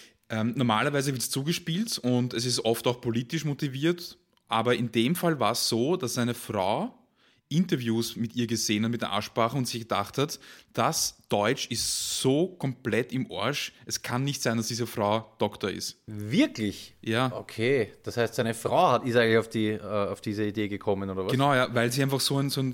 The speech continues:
Speaker 1: äh, f-, komisches Deutsch spricht.
Speaker 2: Okay, na, vielleicht hab ich mich verhört. Weil er hat auch gemeint, dass es sehr selten um, also genau, er kriegt doch keine Aufträge mehr aus der Politik, weil irgendwann hat ihn der Peter Pilz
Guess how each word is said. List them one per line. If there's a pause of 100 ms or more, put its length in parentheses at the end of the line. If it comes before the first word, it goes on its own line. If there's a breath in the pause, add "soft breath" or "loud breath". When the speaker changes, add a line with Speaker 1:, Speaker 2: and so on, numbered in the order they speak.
Speaker 1:
äh, (100)
f-,
komisches
Deutsch
spricht.
Speaker 2:
Okay,
na,
vielleicht
hab
ich
mich
verhört. (600 soft breath)
Weil
er
hat
auch
gemeint,
dass
es
sehr
selten
um,
also
genau, (180 loud breath)
er
kriegt
doch
keine
Aufträge
mehr
aus
der
Politik, (260 loud breath)
weil
irgendwann
hat
ihn
der
Peter
Pilz